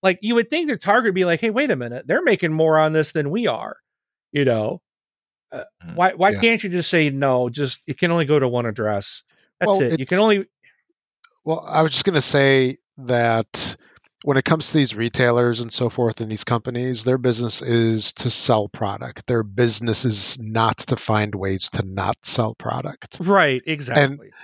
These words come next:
Speaker 3: And, and I, I get the conundrum. Would that fit? I don't know.
Speaker 1: Yeah,
Speaker 3: Um,
Speaker 1: that's,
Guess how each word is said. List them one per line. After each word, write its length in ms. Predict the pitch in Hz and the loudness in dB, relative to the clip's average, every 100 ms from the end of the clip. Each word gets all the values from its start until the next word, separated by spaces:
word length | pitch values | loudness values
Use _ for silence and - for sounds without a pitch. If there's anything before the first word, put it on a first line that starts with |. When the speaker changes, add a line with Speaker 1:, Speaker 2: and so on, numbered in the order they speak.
| - | -2
Speaker 3:
And, 260 | 143 139 151 | 0 0 -6
and 180 | _ - _ _ _ | _ -20 _ _ _
I, 320 | - 139 127 113 123 | -10 -2 -2 2 0
I 40 | |
get 180 | 123 139 - _ _ _ _ | 2 0 0 _ _ _ _
the 360 | 120 127 120 104 _ _ _ _ _ _ _ _ _ _ _ | -2 0 2 -2 _ _ _ _ _ _ _ _ _ _ _
conundrum. 960 | - 113 101 101 104 117 147 151 160 160 _ _ _ _ 107 | -12 -12 -8 -10 -10 -8 -8 -8 -14 -20 _ _ _ _ -10
Would 80 | 110 | -10
that 200 | 139 - | -10 -8
fit? 200 | 165 - | -8 -4
I 140 | - 170 | 2 2
don't 80 | 113 | 0
know. 120 | 90 - - - - - - | -8 -16 -20 -18 -20 -6 0
Speaker 1:
Yeah, 180 | 240 127 | 4 4
Speaker 3:
Um, 200 | - | 4
Speaker 1:
that's, 140 | 107 | 0